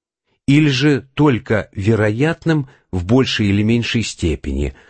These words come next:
очень вероятным, просто вероятным и тому подобное. Или же нам опровергаемый, например, тезис кажется только возможным. Нет доводов за него,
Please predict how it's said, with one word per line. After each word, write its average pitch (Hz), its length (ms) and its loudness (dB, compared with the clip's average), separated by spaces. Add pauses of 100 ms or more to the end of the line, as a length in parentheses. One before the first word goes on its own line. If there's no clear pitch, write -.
(200)
очень 101 480 0
вероятным, 131 800 -2 (240)
просто 110 560 0
вероятным 127 760 -2 (200)
и 113 80 -2
тому 104 280 0
подобное. 65 640 -8 (840)
Или 165 380 4
же 131 360 0 (220)
нам 123 440 2
опровергаемый, 107 1000 0
например, 90 480 -2
тезис 156 500 -2 (240)
кажется 127 560 0
только 131 460 0
возможным. 113 1040 -2 (520)
Нет 127 400 2
доводов 78 540 0
за 82 220 -8
него, 71 420 -2